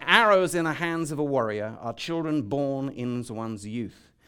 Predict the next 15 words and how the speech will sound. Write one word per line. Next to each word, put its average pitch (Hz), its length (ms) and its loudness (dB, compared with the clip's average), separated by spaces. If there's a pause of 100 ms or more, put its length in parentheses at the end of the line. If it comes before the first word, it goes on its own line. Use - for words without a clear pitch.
(220)
Blessed 170 380 -2
is 156 100 -8
the 147 80 -6
man 117 300 -4
whose 110 200 -10
quiver," 110 380 -6
that's 104 200 -6
what 107 140 -10
carries 113 380 -8
the 95 260 -14
arrows, 95 320 -10
"is 117 120 -10
full 156 180 -10
of 135 80 -8
them. 90 200 -16